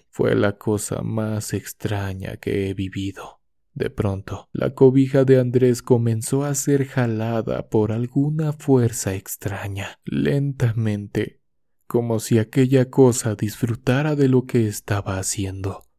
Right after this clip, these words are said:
El pánico se apoderó de mí, pues comencé a gritarle a los enfermeros. De manera pronta, Llegaron algo agitados, pues pensaban que algo les había pasado a los pacientes.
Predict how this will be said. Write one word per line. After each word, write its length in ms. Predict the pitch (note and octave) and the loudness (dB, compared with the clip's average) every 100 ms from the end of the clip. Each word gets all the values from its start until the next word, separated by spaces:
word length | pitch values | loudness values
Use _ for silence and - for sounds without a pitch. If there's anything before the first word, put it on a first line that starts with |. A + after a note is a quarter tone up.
| _ | _
El 240 | - C3+ | -2 -2
pánico 460 | C3+ E3 E3+ E3+ D#3+ | 0 0 0 0 0
se 120 | - | 2
apoderó 520 | C3 C3 A#2 G#2+ A2 | 2 4 2 4 2
de 120 | G#2+ G2+ | 2 -2
mí, 320 | G2+ G2+ - _ _ _ _ | -4 -8 -12 _ _ _ _
pues 240 | - A#2+ - | -2 -2 0
comencé 560 | A#2 G#2+ G#2+ - A2+ | 0 2 0 2 4
a 80 | A2 | 4
gritarle 680 | G2+ G2+ G2 G#2+ G#2 G#2 G2 | 0 -4 -2 0 0 2 0
a 60 | G#2+ | 0
los 280 | G#2+ F#2+ | -2 -2
enfermeros. 880 | G2 G2 G2 G2 G2 G2 G2 - - _ _ | -6 -6 -6 -6 -6 -6 -8 -10 -16 _ _
De 180 | - - | -4 -2
manera 440 | A2 G#2 G#2+ G2+ | 0 0 2 2
pronta, 500 | - G2+ F#2+ F#2+ - _ _ _ _ _ | 2 0 0 -6 -10 _ _ _ _ _
Llegaron 540 | - A#2+ D3 E3+ F3 E3+ | 4 6 6 4 4 4
algo 220 | D3+ D3 | 6 6
agitados, 640 | C3+ A#2+ B2 B2+ B2 A2 | 4 2 2 2 4 2
pues 260 | - A2 G#2 | 2 0 2
pensaban 720 | - A2+ A2 C3 C#3 B2+ A2+ | 0 -2 0 0 2 2 0
que 220 | - A#2 | 0 2
algo 380 | A#2 C#3 D3 D3 | 2 2 4 4
les 240 | C#3+ C3+ | 4 2
había 360 | C3+ B2+ C3+ C3+ | 2 4 4 4
pasado 600 | B2+ A2+ A#2+ B2+ A#2+ G2+ | 2 0 0 0 2 0
a 60 | F#2+ | 0
los 200 | F#2+ - | -4 -4
pacientes. 840 | G2+ G2 - G2 F#2+ G#2 G2 - | -6 -4 -6 -8 -8 -10 -10 -14